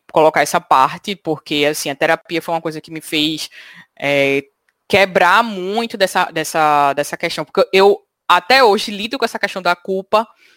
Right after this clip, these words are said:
porque eu sou, eu fui uma pessoa que sempre tive essa culpa cristã na minha vida, essa culpa de, tipo, Deus tá me vigiando, Deus tá me vendo, e o que que será que Deus tá pensando, o que meus pais tão pensando, o que o pastor tá pensando, e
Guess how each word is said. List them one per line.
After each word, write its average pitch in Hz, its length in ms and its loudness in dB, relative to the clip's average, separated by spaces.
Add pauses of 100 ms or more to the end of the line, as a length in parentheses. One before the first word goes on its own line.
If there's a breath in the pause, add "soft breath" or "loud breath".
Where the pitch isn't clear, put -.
(100)
porque - 100 -6
eu 185 60 2
sou, 190 260 -2
eu 175 100 -2
fui - 160 -8
uma 196 120 0
pessoa 190 320 0
que - 120 -12
sempre 262 520 -2
tive 202 200 -6
essa 202 160 -2
culpa 196 280 -4
cristã 185 480 -2
na 165 100 -2
minha 170 240 -2
vida, 160 200 -4
essa 160 180 -2
culpa 156 520 -2
de, 156 360 -14
tipo, 147 440 -6 (380 loud breath)
Deus 170 260 4
tá 196 80 2
me 175 120 -4
vigiando, 160 680 0
Deus 156 300 2
tá 170 80 0
me 160 160 -4
vendo, 143 580 -2
e 135 320 -2
o 147 80 -2
que - 160 -4
que - 80 -12
será 170 220 2
que - 120 -4
Deus 156 200 2
tá 170 80 0
pensando, 160 460 -2
o 147 40 0
que 160 140 -8
meus 151 180 -4
pais 147 220 0
tão 156 120 -4
pensando, 151 440 -8
o 165 40 -6
que - 120 -8
o 151 60 -4
pastor 160 380 0
tá 175 140 -2
pensando, 156 600 -4
e 156 140 -2